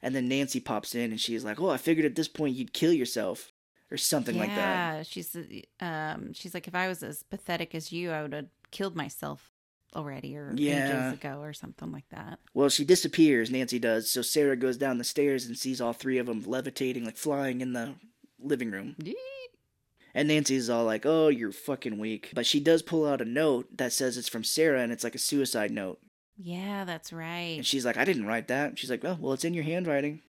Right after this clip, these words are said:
Speaker 2: Yikes. Yeah, this is when they start talking about killing her, or how she's gonna kill herself.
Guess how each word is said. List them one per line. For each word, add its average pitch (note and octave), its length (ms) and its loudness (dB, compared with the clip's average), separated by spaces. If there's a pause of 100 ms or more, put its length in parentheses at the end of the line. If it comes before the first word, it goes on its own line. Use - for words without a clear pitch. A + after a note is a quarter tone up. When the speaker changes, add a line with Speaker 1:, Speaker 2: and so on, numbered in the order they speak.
(380)
Speaker 2:
Yikes. F#3 540 -8
Yeah, E3+ 220 -4
this F3 200 -8
is E3 140 -10
when E3 160 -8
they D#3 140 -6
start D#3+ 340 -10
talking E3 280 -14
about D#3 260 -10
killing F3+ 260 -8
her, C#3+ 220 -8 (580)
or E3 140 -4
how D#3+ 160 -8
she's D#3+ 240 -8
gonna D3 200 -8
kill E3 220 -10
herself. C#3+ 540 -10